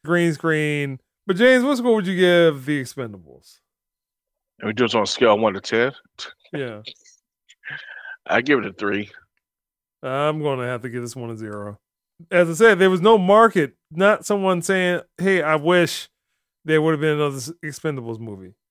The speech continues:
Speaker 1: I mean, they had
Speaker 2: Right.
Speaker 1: done pretty much everybody in that last movie. They had Chuck Norris. I think they had Wesley Snipes in it.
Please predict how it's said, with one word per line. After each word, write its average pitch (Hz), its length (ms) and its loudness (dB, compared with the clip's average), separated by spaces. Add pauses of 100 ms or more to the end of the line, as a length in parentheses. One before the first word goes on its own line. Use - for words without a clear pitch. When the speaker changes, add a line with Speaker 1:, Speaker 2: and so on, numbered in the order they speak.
(500)
Speaker 1:
I - 20 -12
mean, 151 140 -2
they 165 120 4
had 170 180 6
Speaker 2:
Right. 120 80 6
Speaker 1:
done 185 500 4 (640)
pretty 208 180 4
much 180 400 4
everybody 170 720 4
in 156 80 -2
that 156 200 0
last 185 460 2
movie. 131 380 -6
They 147 80 0
had 156 140 2
Chuck 185 180 0
Norris. 170 440 4
I 151 40 -14
think 170 140 -4
they 165 100 0
had 151 100 2
Wesley 156 260 -2
Snipes 185 340 -4
in 190 120 0
it. 190 160 -6